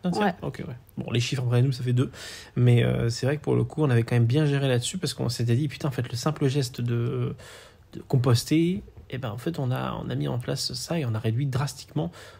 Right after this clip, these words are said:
Speaker 1: nos, nos déchets non recyclables, en fait.
Speaker 2: C'est ça. En fait, c'était, euh, comment c'est parti le compost, en fait. Qu'est-ce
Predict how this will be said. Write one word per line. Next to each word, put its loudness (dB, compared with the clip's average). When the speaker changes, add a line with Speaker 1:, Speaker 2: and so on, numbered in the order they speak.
Speaker 1:
nos, 2
nos 4
déchets 4
non 4
recyclables, -2
en -8
fait. -10
Speaker 2:
C'est -2
ça. 0
En 2
fait, 2
c'était, 4
euh, 6
comment 2
c'est -2
parti 0
le -8
compost, -8
en -2
fait. 0
Qu'est-ce 4